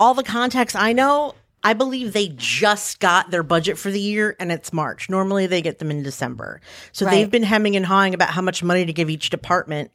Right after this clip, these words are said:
Speaker 1: all year already. So I don't know that they're gonna fulfill that hundred million dollar thing. I mean, but now that we have a five oh one C three, it sounds like they're partnering with nonprofits, and,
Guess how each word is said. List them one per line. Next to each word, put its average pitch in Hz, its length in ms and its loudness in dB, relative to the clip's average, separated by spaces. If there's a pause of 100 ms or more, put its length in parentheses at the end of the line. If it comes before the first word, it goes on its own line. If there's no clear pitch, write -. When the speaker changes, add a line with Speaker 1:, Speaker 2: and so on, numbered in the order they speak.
(180)
Speaker 1:
all 165 200 2
year 180 240 2
already. - 560 -8 (480)
So 185 220 2
I 185 120 6
don't 233 160 2
know 226 120 4
that 208 140 0
they're 202 120 2
gonna 190 180 2
fulfill 202 400 0
that 180 140 4
hundred 175 340 0
million 170 300 2
dollar 156 280 2
thing. 185 200 0
I 160 40 2
mean, 151 280 0 (480)
but 170 140 -2
now 180 140 4
that 180 80 -2
we 180 80 0
have 170 100 2
a 170 60 -2
five 165 240 2
oh 170 60 0
one 165 140 -2
C 170 120 -8
three, 185 120 -4
it 185 80 -12
sounds 202 200 2
like 180 160 -2
they're 170 140 0
partnering 170 520 -2
with 151 300 -6 (560)
nonprofits, 165 840 2
and, 151 220 -6